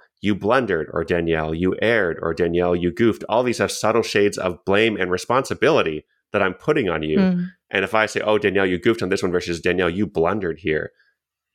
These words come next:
Speaker 1: you would feel differently. But that shade of meaning has to be known, understood, and put in a different language to even get that across without translating it poorly and giving the whole wrong intent to that sentence. So try and do that with <laughs> jokes, with comedy, where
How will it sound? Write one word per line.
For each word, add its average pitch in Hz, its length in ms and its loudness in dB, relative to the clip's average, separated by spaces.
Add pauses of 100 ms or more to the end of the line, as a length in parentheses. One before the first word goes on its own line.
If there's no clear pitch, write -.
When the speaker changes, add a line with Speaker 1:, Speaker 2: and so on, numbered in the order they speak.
(200)
Speaker 1:
you 120 140 2
would 104 80 2
feel 110 200 2
differently. 90 500 -2 (600)
But 92 300 2 (500)
that 113 240 2
shade 113 240 -2
of 98 80 -4
meaning 101 280 0
has 95 220 -2
to - 60 -16
be 92 100 -4
known, 101 600 0
understood, 98 640 0
and 90 280 -2
put 131 160 0
in 104 100 -2
a 92 100 0
different 101 300 -2
language 90 540 -2 (160)
to - 100 -4
even 104 240 0
get 98 180 -2
that 90 100 -4
across - 380 -2
without 87 160 -2 (560)
translating 101 460 0
it - 120 -6
poorly 117 380 4
and 87 160 -2
giving 90 240 0
the 82 80 -4
whole 110 540 0
wrong 98 240 0
intent 92 320 -2
to 87 80 -4
that 85 160 -2
sentence. - 400 -4 (400)
So - 100 0
try 196 200 0
and 240 80 -2
do 156 100 4
that 127 180 2
with - 180 -8
<laughs> - 100 -8
jokes, - 440 0
with - 280 2
comedy, 143 340 2
where 92 200 2